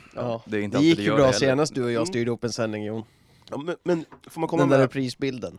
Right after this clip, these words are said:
Speaker 3: Kan vi inte
Speaker 2: Ja.
Speaker 3: göra så att det är Jon som kommenterar och du tar hand om experten?
Speaker 1: Jag fick inte,
Speaker 3: Rollen.
Speaker 1: jag vet inte, han skulle, jag vet inte,
Speaker 2: Ja,
Speaker 1: han
Speaker 2: vi kommer nog göra så.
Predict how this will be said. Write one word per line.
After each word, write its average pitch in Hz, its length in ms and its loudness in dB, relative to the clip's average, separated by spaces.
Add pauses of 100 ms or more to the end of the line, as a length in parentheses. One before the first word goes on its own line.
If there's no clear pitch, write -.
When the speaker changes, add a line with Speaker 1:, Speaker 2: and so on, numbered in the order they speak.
Speaker 3:
Kan 185 100 -6
vi 185 40 -2
inte 175 140 -6
Speaker 2:
Ja. 175 60 0
Speaker 3:
göra 175 180 -4
så 131 100 -6
att 123 100 -6
det 135 60 -4
är 135 40 -2
Jon 165 380 -4
som 135 160 -8
kommenterar 113 420 -4
och 117 160 -8
du 120 160 -8
tar 107 100 -14
hand 101 100 -8
om 101 80 -8
experten? - 480 -12 (260)
Speaker 1:
Jag 135 180 -8
fick 135 120 -8
inte, 131 120 -2
Speaker 3:
Rollen. 117 120 -2
Speaker 1:
jag 151 80 0
vet 147 180 0
inte, 117 120 -8
han 135 160 -4
skulle, 135 280 -8
jag 120 120 -4
vet 156 80 -4
inte, 190 160 -4
Speaker 2:
Ja, 113 100 0
Speaker 1:
han 123 100 -4
Speaker 2:
vi 117 80 -2
kommer 113 220 -2
nog 101 80 -4
göra 87 240 -4
så. 87 180 -16